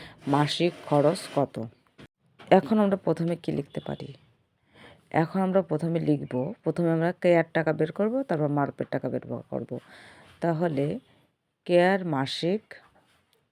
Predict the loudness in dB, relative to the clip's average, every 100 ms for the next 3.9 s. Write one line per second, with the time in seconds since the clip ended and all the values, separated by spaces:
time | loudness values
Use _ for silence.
0 | _ _ _ _ _ _ _ _ _ 2
1 | 4 4 4 0 -4 -4 0 0 -2 -6
2 | -2 -4 -4 -10 _ _ _ _ _ -2
3 | 0 0 -2 -2 -2 -2 -6 -6